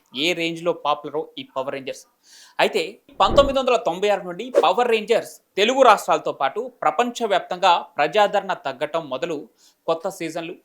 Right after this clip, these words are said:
మైటీ మార్ఫిన్ తర్వాత పవర్ రేంజర్స్ జియో, టర్బో, ఇన్స్పేస్ లాంటి సీజన్లు వచ్చాయి.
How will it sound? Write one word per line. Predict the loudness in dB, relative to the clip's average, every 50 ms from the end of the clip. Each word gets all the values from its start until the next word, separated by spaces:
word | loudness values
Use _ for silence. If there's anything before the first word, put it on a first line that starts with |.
| _ _ _ _ _ _ -8 0
మైటీ | 2 2 2 2 0 -2
మార్ఫిన్ | 2 2 2 2 0 -6 -10 -4
తర్వాత | -2 0 0 0 2 2 2 2 0 2 2
పవర్ | 2 2 2 0 -2
రేంజర్స్ | -4 -4 -4 -6 -8 -8 -12 -16
జియో, | -10 -4 0 0 0 0 -2 -6 _ -2
టర్బో, | -2 -2 -2 -2 -2 0 0 0 -2 -2 -4
ఇన్స్పేస్ | -4 -4 -6 -10 -6 -4 -4 -4 -4 -6 -6
లాంటి | -4 -6 -6 -6 -12 -16
సీజన్లు | -10 -8 -8 -8 -6 -8 -10 -12
వచ్చాయి. | -12 -14 -16 -18